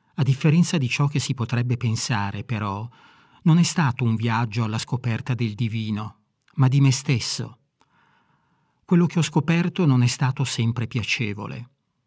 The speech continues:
Quando rivolgi il tuo sguardo all'interno, può capitarti di illuminare quelle parti di te che avresti preferito non vedere. Il fatto è che la meditazione non aiuta soltanto a conoscere se stessi,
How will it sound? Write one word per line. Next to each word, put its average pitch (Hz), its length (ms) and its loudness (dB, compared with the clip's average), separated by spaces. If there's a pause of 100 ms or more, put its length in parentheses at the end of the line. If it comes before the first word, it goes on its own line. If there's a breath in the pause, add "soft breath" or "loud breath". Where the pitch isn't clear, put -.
(580)
Quando 160 220 4
rivolgi 139 480 4
il 123 80 2
tuo 123 140 0
sguardo 120 440 0
all'interno, 107 1000 -2 (680 soft breath)
può 135 120 2
capitarti 147 600 2
di 127 80 0
illuminare 131 640 2
quelle 120 240 -2
parti 127 360 0
di 120 160 -2
te 131 360 0 (420 loud breath)
che - 140 -2
avresti 120 320 0
preferito 123 600 0
non 127 220 6
vedere. 110 600 -2 (1080 soft breath)
Il 135 120 -2
fatto 160 340 0
è 123 100 4
che 123 140 -2
la 117 100 2
meditazione 127 760 2
non 117 180 4
aiuta 123 440 0
soltanto 107 640 -4
a 107 60 -6
conoscere 107 560 -4
se - 160 -8
stessi, - 680 -6